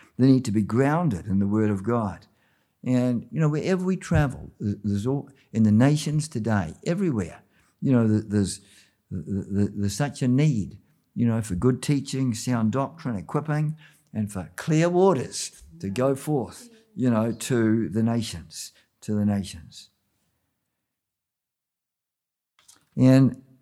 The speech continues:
just in closing, what can we do? What can we do? What, what do we do to prepare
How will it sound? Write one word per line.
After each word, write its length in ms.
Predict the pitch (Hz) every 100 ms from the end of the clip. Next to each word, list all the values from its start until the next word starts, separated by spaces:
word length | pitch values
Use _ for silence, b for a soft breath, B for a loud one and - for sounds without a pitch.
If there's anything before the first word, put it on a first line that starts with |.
| _ -
just 240 | 185 170
in 100 | 147
closing, 540 | 131 127 107 85 87 - - _ _ _ _ _ _ _ _ _ _ _ _ _ _ _ _ _ _ _ _ _ _ _ _ _ _ _ _ _ _ _ _ _ _ _ -
what 160 | 156
can 140 | - 131
we 160 | 123
do? 300 | 107 123 - -
What 240 | 127 127
can 160 | 123 104
we 160 | 104
do? 160 | 80 82
What, 160 | 95 - _
what 200 | 104 139
do 80 | 156
we 100 | 151
do 320 | 117 117 87
to 140 | - 101
prepare 800 | 110 110 120 117 117 117 135